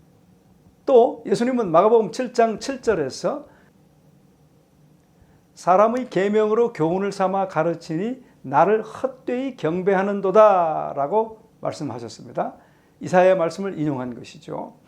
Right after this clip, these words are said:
이 말씀은 십계명의 첫째 돌판의 네 계명의 핵심 근간을 어기는 헛된 예배에 대하여 경고하시므로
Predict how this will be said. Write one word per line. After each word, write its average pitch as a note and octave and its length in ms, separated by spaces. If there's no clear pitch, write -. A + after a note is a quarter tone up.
이 A#3+ 140
말씀은 A#3+ 680
십계명의 A3 840
첫째 C#4+ 580
돌판의 G3+ 600
네 F#3 320
계명의 F3+ 680
핵심 C4 540
근간을 G#3+ 520
어기는 G#3 420
헛된 C4 580
예배에 G3 480
대하여 G#3+ 520
경고하시므로 D#3+ 1000